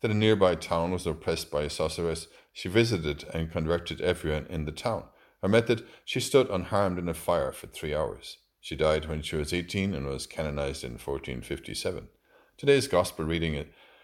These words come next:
is from Mark, and we hear these words of Christ. "Let the little children come to me. Do not stop them, for it is to such as these that the kingdom of God belongs. I tell you solemnly,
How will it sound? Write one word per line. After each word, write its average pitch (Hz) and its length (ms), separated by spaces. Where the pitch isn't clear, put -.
is 101 120
from 101 240
Mark, 92 320
and 87 80
we 76 120
hear 85 240
these 78 340
words 73 300
of 71 200
Christ. - 580
"Let 127 140
the - 80
little 110 240
children 82 460
come - 260
to - 80
me. 53 280
Do 80 80
not 76 180
stop - 320
them, 73 220
for 110 120
it 98 240
is 98 180
to 101 140
such 127 300
as 104 160
these 90 300
that 85 140
the - 60
kingdom 82 360
of 78 160
God 76 260
belongs. 76 540
I - 80
tell 101 200
you 98 80
solemnly, 90 520